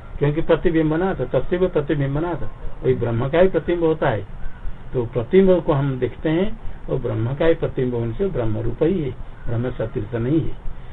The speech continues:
जब वो अंतःकरण तत्वेन कल्पना करेंगे तो मिथ्या है, नहीं तो सत्य रूप ब्रह्म ही है। जैसे दर्पण में कोई बिंब दिखता है,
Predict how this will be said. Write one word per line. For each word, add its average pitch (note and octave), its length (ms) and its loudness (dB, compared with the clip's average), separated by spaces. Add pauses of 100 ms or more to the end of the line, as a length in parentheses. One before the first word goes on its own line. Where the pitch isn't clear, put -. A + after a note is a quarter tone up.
(240)
जब D#3 160 6
वो F3+ 60 4
अंतःकरण D#3 680 4
तत्वेन E3 680 2
कल्पना D3 420 2
करेंगे F#3 260 4
तो E3 100 2
मिथ्या A2+ 320 -2
है, G2+ 160 -6 (320)
नहीं B2 100 -2
तो D3 160 2
सत्य A#2 500 -2
रूप A2 260 0
ब्रह्म G#2 280 -4
ही D3 180 -2
है। B2+ 180 -6 (560)
जैसे A2+ 180 0
दर्पण A#2 360 0
में C#3+ 320 2 (400)
कोई B2 140 2
बिंब A#2+ 240 0
दिखता D#3 360 2
है, D3+ 120 -2